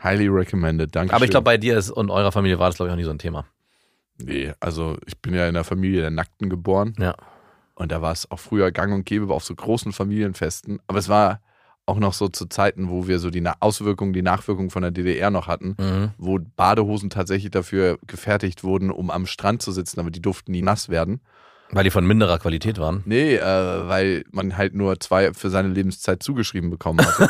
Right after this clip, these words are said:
Speaker 2: <laughs> Okay, verstehe.
Speaker 1: Und, äh, deswegen haben alle meine Verwandten die halt ausgezogen vorher, nackt ins Wasser und dann wieder die Sachen, Badesachen an.
Speaker 2: Ach, krass.
Speaker 1: Ja, und dementsprechend als kleines Kind hatte ich sehr viele Penisse und Vulven in meiner Augenhöhe baumeln und, ähm,
Speaker 2: Okay.
Speaker 1: flattern.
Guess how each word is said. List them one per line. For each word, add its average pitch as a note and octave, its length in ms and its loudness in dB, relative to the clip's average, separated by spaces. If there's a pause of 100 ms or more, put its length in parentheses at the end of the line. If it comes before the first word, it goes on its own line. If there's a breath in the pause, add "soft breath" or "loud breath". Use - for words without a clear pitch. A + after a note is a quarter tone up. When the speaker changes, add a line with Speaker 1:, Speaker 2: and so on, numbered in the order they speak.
(140)
Speaker 2:
<laughs> - 140 0
Okay, - 440 2
verstehe. - 460 -4
Speaker 1:
Und, A2+ 340 2
äh, A#2 120 6
deswegen A#2+ 520 4
haben A#2+ 240 2
alle A2+ 200 4
meine A2+ 280 4
Verwandten A2+ 340 2
die A2 100 2
halt G2+ 140 4
ausgezogen G#2+ 600 2
vorher, G#2+ 500 4
nackt A2 300 0
ins G#2+ 160 -4
Wasser B2+ 240 4
und G#2+ 100 2
dann G#2+ 160 2
wieder A#2 160 6
die A#2 140 2
Sachen, A2 480 0
Badesachen G2 540 2
an. G2+ 140 4
Speaker 2:
Ach, - 60 -8
krass. G2+ 280 -6 (460 loud breath)
Speaker 1:
Ja, F#2 140 4
und G2 220 -4
dementsprechend A#2 540 0
als G2 140 -2
kleines G#2 280 0
Kind A2+ 180 -2
hatte G2+ 140 0
ich F#2 80 -6
sehr G#2 160 0
viele G2+ 420 -2 (480 soft breath)
Penisse A#2 480 4
und F#2 240 0
Vulven G#2+ 480 2
in F#2+ 220 0
meiner F#2+ 280 4
Augenhöhe F#2 520 2
baumeln F2+ 440 0
und, D#2+ 280 -6
ähm, F#2 60 0
Speaker 2:
Okay. E2+ 260 -2
Speaker 1:
flattern. E2 400 -4